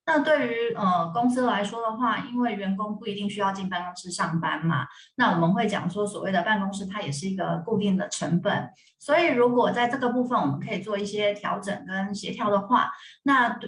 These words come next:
尤其是在一些可能办公室本身就比较贵的地方哦，那当然也是减少一些空间不足的困扰。那当然就是说相对来说，我们也可以更灵活的去调整办公室的使用方式。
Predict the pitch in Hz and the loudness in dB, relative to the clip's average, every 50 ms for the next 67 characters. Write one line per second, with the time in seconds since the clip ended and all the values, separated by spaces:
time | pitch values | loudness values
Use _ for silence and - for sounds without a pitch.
0 | - - 208 214 220 208 214 208 208 - 226 226 196 233 214 208 202 202 196 202 | -6 -4 -2 0 0 0 0 -2 -2 -2 -2 -6 -4 -2 -2 -2 -2 -2 -4 -2
1 | 208 202 202 - 196 165 147 147 147 180 190 214 208 202 202 208 - 208 - - | -4 -4 -4 -4 -6 -6 -6 -6 -4 -2 0 2 2 2 2 0 0 -2 -2 -2
2 | - 196 190 190 202 202 196 - 170 185 196 190 - - 233 190 - 151 147 175 | -2 2 2 4 4 2 0 0 -2 -2 -2 -2 -2 -2 -2 -2 -2 -4 -6 -6
3 | 175 170 - - 175 160 180 180 165 156 - - - - _ - 254 247 247 247 | -8 -10 -8 -8 -6 -6 -4 -2 -2 -4 -4 -6 -14 -14 _ 2 2 2 4 6
4 | 247 247 - - - - 214 208 196 180 196 220 226 190 185 185 190 220 233 233 | 4 4 4 2 0 -2 -4 -6 -6 -4 -4 -4 -4 -2 -2 -2 -2 -2 -2 -2
5 | - - 240 233 240 247 233 226 220 240 208 190 185 170 165 185 175 - - - | -4 -4 -2 0 2 2 2 0 0 -2 -6 -6 -6 -6 -4 -4 -4 -4 -4 -2
6 | 233 - 139 139 - 98 78 - - - _ _ - - 285 269 254 247 247 240 | -2 -2 -2 -2 -2 -2 -4 -4 -6 -14 _ _ 0 0 2 4 4 4 4 6
7 | 214 214 220 220 214 220 226 220 220 220 - 233 240 247 247 240 196 190 175 185 | 4 4 4 2 2 2 2 2 2 2 0 2 2 4 4 4 2 0 -4 -6
8 | - 208 202 170 170 160 139 - - 214 185 170 - 254 226 202 190 180 180 196 | -6 -6 -6 -6 -6 -8 -8 -8 -6 -8 -6 -6 -4 -4 -2 -2 -2 -2 -4 -4
9 | - - 185 180 175 180 180 - - 226 208 - - 165 - - 170 170 170 196 | -4 -4 -6 -6 -6 -6 -10 -8 -6 -6 -6 -2 -2 -2 -2 -2 -2 -2 -2 -2
10 | 208 190 190 190 190 190 185 175 165 170 180 - - - 170 165 165 - - 82 | 0 2 2 2 2 0 -4 -6 -4 -2 -2 -2 -2 -2 -2 -2 -2 0 0 -2
11 | 85 95 - - - - - - - - | -2 -4 -4 -6 -8 -10 -10 -10 -12 -14